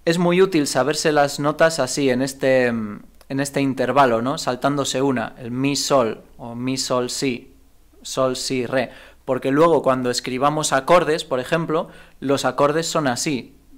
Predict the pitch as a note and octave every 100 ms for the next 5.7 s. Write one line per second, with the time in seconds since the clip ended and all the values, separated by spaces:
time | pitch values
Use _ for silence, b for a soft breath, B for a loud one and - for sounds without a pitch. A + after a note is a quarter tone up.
0 | - C#3 C#3+ C#3 C3 - D3 C#3 A#2+ -
1 | C#3 C#3 C#3+ - C3+ D3 - C#3 C3+ C3
2 | B2+ A#2+ A#2+ B2 B2+ - B B B B
3 | B2+ C#3+ C#3 D#3+ D#3+ - - _ - D3+
4 | E3 E3 D3 D3 C#3+ C#3 C#3+ C#3 D#3+ D#3+
5 | D#3+ E3+ D#3+ B2 A#2 A#2 A#2+